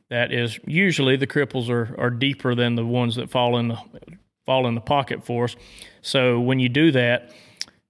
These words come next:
that's called a poison bird. You know him off and then run that blind on that one. And that, that makes it really tough. That, that's a more advanced dog that can know off of these that he saw splash within twenty yards of him and run on that blind.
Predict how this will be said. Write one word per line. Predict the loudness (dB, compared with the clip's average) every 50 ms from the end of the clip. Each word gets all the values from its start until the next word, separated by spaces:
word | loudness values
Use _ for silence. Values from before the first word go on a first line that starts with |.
| _ _ _ _
that's | -4 -2 -2 0
called | 0 0 0 2 0
a | 0
poison | -2 0 2 2 4 4 2 0 -2
bird. | 0 -2 -2 -2 -4 -4 -4
You | -4 -2 -2 0
know | 0 2 2 2
him | 2 0 2
off | 2 2 2 2 0 -2
and | -4 -4
then | -4 -2 -2
run | -2 -2 -2 -2 -2
that | -4 -6 -6 -4
blind | -4 -2 -2 -2 -4 -4 -6
on | -6 -6 -2 0
that | 0 0 0 -2
one. | -4 -2
And | -2 0
that, | 0 0 0 2
that | 2 2 2 2
makes | 0 0 0 -2 -4 -6
it | -6 0
really | 2 2 2 4 2 0
tough. | 0 0 0 0 0 0 0
That, | 0 0 0 0 0
that's | 0 0 0 -2
a | -4 -4
more | -2 0 0
advanced | 0 0 0 0 0 -2 -4 -6 -4 -2
dog | 0 2 2 2 2 0 -2 -4
that | -8 -10 -10 -16 _ _ _ _ _ _ -10
can | -8 -6 -4 0
know | 2 2 4 4
off | 4 2 2 0 -2
of | -4 -2
these | 0 0 0 -2 -2
that | -2 -2 -2
he | -2 -2 -4
saw | -2 -2 -2 -2 -2
splash | -2 -4 -4 -2 0 2 2 0 -2 -4 -6
within | -6 -4 -4 -4 -4
twenty | -4 -4 -2 -2 -2
yards | 0 0 0 0 0 -2 -2 -4
of | -2 -2
him | -2 -4 -4 -4
and | -4 -6
run | -6 -6 -6
on | -6 -6 -8
that | -8 -8 -8
blind. | -6 -6 -6 -6 -6 -8 -10